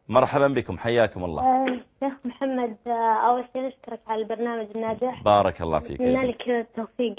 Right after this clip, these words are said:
Speaker 2: أنت
Speaker 1: ال-،
Speaker 2: وأي
Speaker 1: الله.
Speaker 2: مشايخ. والله
Speaker 1: الله
Speaker 2: يحفظك.
Speaker 1: يجزيكم
Speaker 2: آه،
Speaker 1: خير.
Speaker 2: طبعًا السؤال الأول، آه، حكم كلمة،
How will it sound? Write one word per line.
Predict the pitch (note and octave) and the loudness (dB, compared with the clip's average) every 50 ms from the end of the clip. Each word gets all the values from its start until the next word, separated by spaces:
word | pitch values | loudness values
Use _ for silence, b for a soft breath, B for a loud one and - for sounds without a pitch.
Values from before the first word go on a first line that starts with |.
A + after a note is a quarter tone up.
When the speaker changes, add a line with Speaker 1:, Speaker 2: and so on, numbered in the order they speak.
| - - | -8 -8
Speaker 2:
أنت | A#3 A#3 - | -6 -2 -2
Speaker 1:
ال-، | F#3 F#3+ | -2 -2
Speaker 2:
وأي | F#3 A3+ A3 G#3+ A3 - - B3 | -2 -4 -4 -4 -4 -4 0 2
Speaker 1:
الله. | C4 C4 B3+ B3 | 2 2 2 0
Speaker 2:
مشايخ. | A#3+ A#3+ - - - A3 G#3+ A3 A3 - _ _ _ - | -2 -4 -6 -6 -6 -4 -4 -4 -4 -8 _ _ _ -6
والله | - - F3 - | 0 4 4 6
Speaker 1:
الله | B3+ - | 6 4
Speaker 2:
يحفظك. | - - - - A3 A3 A3 _ _ _ - | 2 -2 -4 -10 -10 -10 -12 _ _ _ -14
Speaker 1:
يجزيكم | F#2+ F2 E2 D#2 D2+ D#2 E2 D#2 - - C#2+ | -10 -8 -8 -8 -6 -6 -6 -6 -6 -8 -12
Speaker 2:
آه، | C2+ | -8
Speaker 1:
خير. | - - B3+ C4 C4 B3+ - - | -4 -2 0 0 0 -2 -2 2
Speaker 2:
طبعًا | - C#4+ C#4 C#4+ C#4 C#4 C4+ C4 C4 C4 B3+ B3 _ _ | 4 6 6 6 4 4 2 2 0 0 -2 -6 _ _
السؤال | - C4+ C4 C#4+ D4+ D4+ | 0 2 4 4 4 4
الأول، | D4 C#4 C4+ C4+ C4 B3+ B3 B3 B3 C4 C#4+ D4 _ _ _ _ _ _ _ _ _ _ _ _ _ _ _ _ - | 4 2 2 2 4 4 4 2 2 0 -2 -4 _ _ _ _ _ _ _ _ _ _ _ _ _ _ _ _ -2
آه، | - B3 B3 B3 B3 | 2 2 4 4 2
حكم | - - C#4+ D4 - C#4+ C#4 B3+ | 2 0 -2 0 4 4 4 4
كلمة، | C4+ - - C#4 C4+ B3+ B3 A#3+ | 2 0 0 2 2 2 0 -2